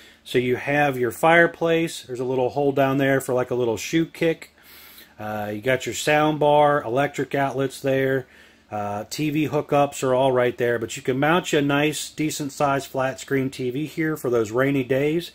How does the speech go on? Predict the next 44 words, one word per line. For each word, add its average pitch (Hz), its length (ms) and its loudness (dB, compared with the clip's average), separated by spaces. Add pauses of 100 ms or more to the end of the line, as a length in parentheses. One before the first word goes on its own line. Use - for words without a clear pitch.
(400)
and 127 280 -4
actually 139 420 -4
see 160 380 0
it 139 180 0 (100)
from 131 280 -2
the 120 100 -4
seats. - 560 -8 (340)
A 127 60 -8
lot 147 160 4
of 143 100 0
brands, 143 540 0
when 123 300 -2
the, 120 180 -2
uh, 113 120 -2 (120)
the 117 140 -4
T 156 240 0
V 147 240 0
is 127 100 -2
kinda 139 220 2
mounted 143 560 0 (340)
and 113 80 -6
you're 110 100 -4
sitting 151 280 0
at 139 100 -4
the 117 80 -10
couch, 135 480 -6
you 117 60 -12
gotta 120 160 -2
twist - 440 -4
your 120 120 -2
body 127 480 0
and 107 120 -4
turn 135 280 -2
your 113 140 -4
body, 117 440 -2
and 104 80 -4
it 104 160 -12
kinda 123 240 -4
just 107 220 -8
gets 120 160 -6
uncomfortable 104 640 -4
after 92 240 -10
a 95 80 -6
while. 90 300 -8